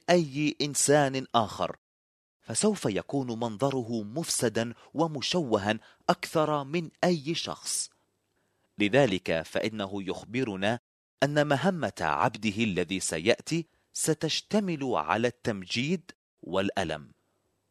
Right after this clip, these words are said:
وقد كانت هذه وما تزال معضلة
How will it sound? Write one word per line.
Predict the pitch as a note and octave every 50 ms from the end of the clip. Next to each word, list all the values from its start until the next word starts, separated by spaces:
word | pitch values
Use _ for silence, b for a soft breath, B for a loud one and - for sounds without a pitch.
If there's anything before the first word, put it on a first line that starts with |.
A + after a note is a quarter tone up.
| _ _
وقد | G2+ A#2+ B2 - D3+
كانت | D3 - - G3+ G#3+ G3+ F#3+ F3+ - -
هذه | D3+ E3+ E3 C#3+ A#2+ A2+ G2 G#2+ G2 F2+ - -
وما | - F#2 G2+ F#2+ F#2 F2+
تزال | - - F#2 E2 F#2+ C3+ C3+ A#2+ A#2 A#2 b b b b
معضلة | - C#3+ D3+ C#3 B2 C3 F#3 G#3 F3+ D3